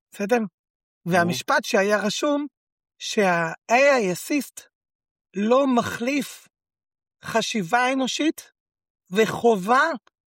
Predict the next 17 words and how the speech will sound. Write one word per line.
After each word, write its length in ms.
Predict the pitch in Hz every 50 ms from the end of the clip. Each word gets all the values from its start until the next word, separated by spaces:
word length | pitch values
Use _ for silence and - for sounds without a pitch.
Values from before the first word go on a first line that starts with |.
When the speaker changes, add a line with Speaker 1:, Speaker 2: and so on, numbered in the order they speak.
| _ _ _ _ _
Speaker 1:
להכרה 760 | - 196 202 202 196 190 - - 214 196 185 202 233 254 277
מעמיקה 640 | 277 254 240 214 202 190 196 190 - - 247 247 226
של 240 | - 254 240 214
הטכנולוגיה. 920 | 208 - - 214 170 - - 190 180 180 185 202 208 202 165 - - 127 120 - _ _ _ _ _ _ _
Speaker 2:
או. 220 | - 143 151 135 123 - _ _ _
Speaker 1:
כלומר, 300 | - 220 220 208 214 196 175
זה 300 | 156 156 156 190 262 302 349
שה-A 640 | 277 - - 240 202 190 196 226 262 277 269 240 208
I 20 | 185
Assist 320 | - - 277 269 - - -
מקצר 580 | 247 214 - - 208 170 - - - 254 277
לך 300 | 330 330 320 294 - - 277 233
את 140 | 196 - -
הדרך, 640 | 190 156 147 202 247 294 254 185 170 170 160 - - _ _ _ _ _ _ _ _ _ _ _ _ _
הוא 260 | _ _ 240 233 220
לא 220 | 220 233 277 320 339 339
במקום 680 | 403 453 392 330 - - - 269 269 254 247 233 220